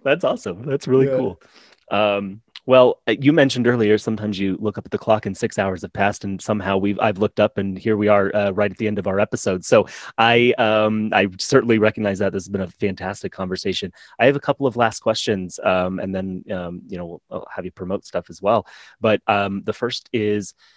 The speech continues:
Speaker 1: y-, you mentioned that it, it can be a little bit difficult for you to do this. So it's okay if, if you don't have an answer, uh, right away, but how, how do you think, if you had to give advice to the listeners on how they can find bliss, and specifically on, you know, and how they can find bliss through,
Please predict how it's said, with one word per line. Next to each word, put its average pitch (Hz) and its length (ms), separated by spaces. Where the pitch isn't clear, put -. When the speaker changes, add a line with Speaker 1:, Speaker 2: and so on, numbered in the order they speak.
Speaker 1:
y-, 117 120
you 131 160
mentioned 123 320
that 104 80
it, - 100
it 107 220
can 107 140
be 101 80
a 110 60
little 107 160
bit 113 180
difficult - 340
for - 80
you 95 100
to 90 60
do 90 140
this. 95 140
So 98 160
it's - 120
okay 107 280
if, - 180
if 95 160
you 107 60
don't 120 160
have 123 160
an 120 100
answer, 117 420
uh, 117 140
right 107 200
away, 107 220
but 98 220
how, 151 220
how 160 200
do 202 80
you 190 180
think, - 480
if - 160
you 143 80
had 151 80
to 123 80
give 104 180
advice 92 340
to 101 100
the 95 80
listeners 92 400
on 98 120
how 95 220
they 98 160
can 98 200
find 87 340
bliss, - 400
and 95 380
specifically 123 720
on, 98 520
you 104 120
know, 92 160
and 95 100
how - 160
they 104 140
can 101 160
find 98 340
bliss 90 360
through, 92 420